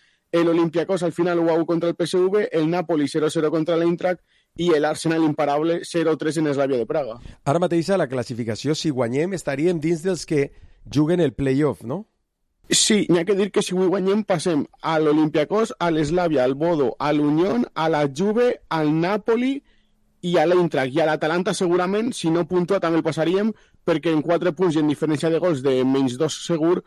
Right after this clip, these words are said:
Speaker 1: estaries davant també de l'Atalanta.
Speaker 2: Mm. Bueno, siga com siga, això acaba de començar, però jo sí que tinc la idea i sóc conscient, eh, que avui no és una final, però sí és un partit que bé faríem en guanyar-lo, eh?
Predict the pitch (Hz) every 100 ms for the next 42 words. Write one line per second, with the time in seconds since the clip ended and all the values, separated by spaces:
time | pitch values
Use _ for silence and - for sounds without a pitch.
0 | _ - 151 170 165 151 143 151 143 143
1 | 139 131 123 151 160 113 113 - 139 107
2 | - - - - - 123 110 101 160 160
3 | 151 139 156 156 160 165 120 - 147 147
4 | 147 139 131 127 120 156 165 156 139 127
5 | 147 170 - 151 160 - 151 139 127 117
6 | 120 143 135 139 117 120 107 123 135 147
7 | _ _ _ _ _ - 107 98 92 87
8 | 87 87 - - 120 131 139 147 151 147
9 | 135 123 117 127 156 - 117 110 - -
10 | 123 113 120 - - _ _ _ 110 101
11 | 101 110 104 - 104 117 113 127 110 113
12 | 113 98 90 85 67 78 113